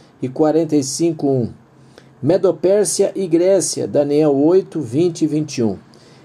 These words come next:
E o lugar do nascimento de Jesus, Miqueias cinco, dois.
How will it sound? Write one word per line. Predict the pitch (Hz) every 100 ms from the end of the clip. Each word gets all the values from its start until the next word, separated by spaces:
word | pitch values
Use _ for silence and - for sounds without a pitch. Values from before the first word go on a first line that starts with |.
| -
E | 143
o | 185
lugar | 180 156 147 185 208 185
do | 175
nascimento | 165 156 - 151 175 196 175
de | 165
Jesus, | 160 175 175 185 123 -
Miqueias | 131 135 151 160 170 160
cinco, | 151 - 143 143 135 127
dois. | 113 82 67 - -